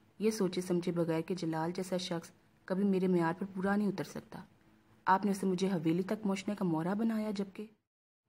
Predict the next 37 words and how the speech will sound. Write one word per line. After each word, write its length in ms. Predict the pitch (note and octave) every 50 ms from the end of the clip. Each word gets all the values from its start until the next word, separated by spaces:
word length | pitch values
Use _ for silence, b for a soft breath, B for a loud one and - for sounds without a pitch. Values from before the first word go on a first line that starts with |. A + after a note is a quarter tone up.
| _ -
इसके 220 | G3+ G3 - G#3+
साथ 280 | G3 G3 - F3+ F3 F3
ही 140 | F3+ - G3+
उसे 160 | F#3+ - G3
अपने 240 | - F#3+ - F#3+ F3+
अकब 260 | F3 F3+ F#3+ F3+ F#3+
में 100 | G3+ F#3+
किसी 220 | - F#3 F#3 -
की 100 | F3+ G3+
मौजूदगी 520 | F#3 F3 E3 D#3+ E3 E3+ E3 D#3+ - F#3 F3+
का 120 | F#3 G3
एहसास 540 | E3 E3+ F3 - - D#3 D3+ D3+ - - -
हुआ 160 | D#3 C#3+ D3
था। 200 | - - F3 - - - - - - -
वो 60 | F3+
लाशऊरी 520 | F#3 F#3 F3+ F3+ F3+ - F#3 F3 F3 G3 G3+
तौर 160 | - G3+ F3+
पर 160 | F#3 - E3+
पलटी 440 | E3+ - D#3+ D#3 D#3 - D#3+ F3+ F#3 - - - -
और 60 | E3+
ठटक 320 | F3 F3 - D#3 - D#3+ D#3
गई। 260 | E3 - - D#3+ E3+ - - - - - _ _ _ - - _ - -
दरवाजे 380 | - E3+ F3 F3 F3 F3 F#3 G3+
के 100 | G3 A3
करीब 340 | G#3+ - F#3+ F3+ F#3 F#3 F3+
जलाल 360 | - F3 D#3+ D#3 D3+ D#3 D#3
खड़ा 320 | D#3 - E3+ D3 D3 D3
था 240 | C#3+ - E3+ - - _ _ _ _ _ - - F3
और 20 |
दुख 300 | E3+ E3 F3 F#3+ F#3+ -
और 100 | - -
बेयकीनी 560 | F3 E3 F3 E3+ E3+ E3 E3 - F#3 F#3 F#3 F#3
से 120 | F#3 F3+
उसे 160 | - - -
देख 320 | D3+ - D3 C#3+ C#3+ - D#3
रहा 120 | D3 C#3+
था। 200 | C#3 - - F3